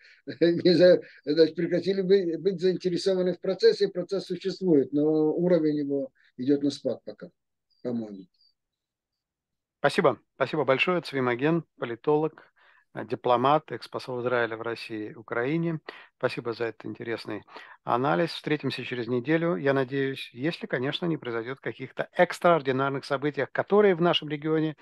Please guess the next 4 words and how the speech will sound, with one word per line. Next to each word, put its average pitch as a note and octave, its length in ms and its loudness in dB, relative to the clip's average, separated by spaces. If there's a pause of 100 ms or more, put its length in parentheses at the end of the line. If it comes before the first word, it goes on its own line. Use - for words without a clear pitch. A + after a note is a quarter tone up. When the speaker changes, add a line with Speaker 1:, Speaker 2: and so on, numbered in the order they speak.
(240)
Speaker 2:
происходят, F3 580 0 (260)
к - 60 -8
сожалению, D3 680 0 (120)
регулярно. A#2 640 -4